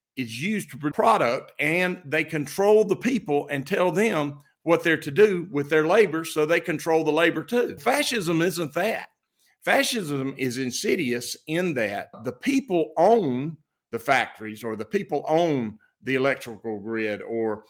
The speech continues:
a company or corporation may own the means of making automobiles, but the government dictates to those institutions or to those people how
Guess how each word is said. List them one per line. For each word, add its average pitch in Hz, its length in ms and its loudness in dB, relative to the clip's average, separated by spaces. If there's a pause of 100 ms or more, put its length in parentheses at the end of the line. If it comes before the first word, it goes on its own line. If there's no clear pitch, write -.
(160)
a 113 80 -6
company 190 500 0
or 131 100 2
corporation 156 720 0
may 135 220 2
own 151 540 0
the 120 60 -6
means 139 400 0
of 110 80 -6
making 131 380 -2
automobiles, 113 920 -2 (340)
but 143 300 -4
the 139 80 -2
government 165 720 0 (340)
dictates - 840 -4
to 156 520 0 (340)
those 156 540 2 (100)
institutions 170 1120 -4
or 135 160 0
to 135 160 -8
those 147 300 -2
people 120 520 -4 (260)
how 147 720 2